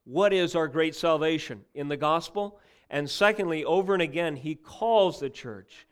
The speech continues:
He calls us to action consistent with that confession. Our lives as Christians, in the words of the great commentator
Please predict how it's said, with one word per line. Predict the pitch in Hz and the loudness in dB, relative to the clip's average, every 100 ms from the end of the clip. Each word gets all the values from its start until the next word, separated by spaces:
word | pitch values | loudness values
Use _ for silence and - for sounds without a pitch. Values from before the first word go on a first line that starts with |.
| _ _ _ | _ _ _
He | - 151 | -6 -6
calls | - 208 226 196 143 | 0 4 4 4 2
us | 147 - | -2 -2
to | 170 156 | -4 0
action | 170 196 214 - 135 143 - _ _ | 4 4 4 -2 -12 -12 -16 _ _
consistent | - 170 160 - - 214 214 - 123 123 - _ _ | -4 -4 -4 -8 0 0 0 -8 -8 -12 -20 _ _
with | 131 143 | -4 -2
that | 147 156 135 - _ | 2 2 0 -4 _
confession. | 139 120 143 139 - 117 95 _ _ _ _ _ _ _ _ | -10 -6 -4 -4 -6 -14 -16 _ _ _ _ _ _ _ _
Our | - 175 | 2 4
lives | 190 180 180 202 170 | 6 6 6 4 2
as | 156 | -2
Christians, | - 180 175 - 214 196 | -2 -6 -4 0 0 0
in | 165 | -4
the | 143 | -4
words | 139 170 180 180 147 - _ | -2 0 0 0 -4 -16 _
of | 147 143 123 | -4 -4 -6
the | 143 | -14
great | 131 147 143 | -6 -6 -4
commentator | 147 147 147 143 135 131 117 | -4 -4 -6 -6 -4 -6 -8